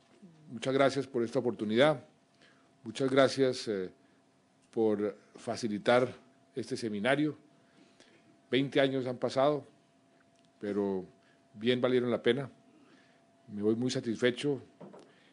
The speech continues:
y con muchas esperanzas de ver cada vez más,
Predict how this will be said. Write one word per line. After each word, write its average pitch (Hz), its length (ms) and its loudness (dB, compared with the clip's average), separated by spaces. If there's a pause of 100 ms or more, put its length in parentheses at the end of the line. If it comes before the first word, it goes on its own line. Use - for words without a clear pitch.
(220)
y 107 200 -6
con 104 220 -4
muchas 120 240 -4
esperanzas 110 720 -2 (540)
de 110 120 -2
ver 110 200 2
cada 127 200 2
vez 127 200 4
más, 127 460 -2